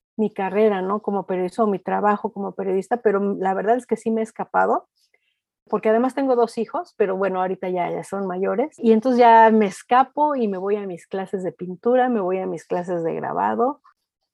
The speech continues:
Te digo, por fortuna, a veces tomo cursos, eh, por internet, pero sí, sí, sí tiene uno tiempo, ¿eh? Aunque esté uno. Y por fortuna también hay muchas instituciones que ya entendieron que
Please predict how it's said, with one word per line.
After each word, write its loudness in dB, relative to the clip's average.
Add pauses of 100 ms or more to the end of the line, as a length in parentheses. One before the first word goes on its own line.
(100)
Te 2
digo, 2
por -4
fortuna, -2
a 0
veces -2
tomo -4
cursos, -6
eh, -6 (140)
por 0
internet, -6 (680)
pero 6
sí, 4
sí, 2
sí -2
tiene 0
uno -2
tiempo, -2
¿eh? -2
Aunque -4
esté -2
uno. -2 (460)
Y 2
por 4
fortuna -2
también -2
hay -2
muchas -4
instituciones -6
que -6
ya -4
entendieron -2 (460)
que 2